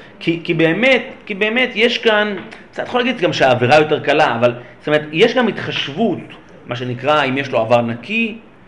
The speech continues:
כן, אם יש לו זה, בסופו של דבר, הסיכוי...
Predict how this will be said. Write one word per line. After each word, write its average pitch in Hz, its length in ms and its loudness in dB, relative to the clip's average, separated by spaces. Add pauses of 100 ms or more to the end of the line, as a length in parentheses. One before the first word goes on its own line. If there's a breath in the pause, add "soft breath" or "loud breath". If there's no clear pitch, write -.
(320 loud breath)
כן, - 220 -8 (120)
אם 117 100 -6
יש 113 160 -6
לו 156 120 -4
זה, 226 280 -2
בסופו 139 260 -10
של 175 80 -10
דבר, 196 260 2
הסיכוי... 156 800 -4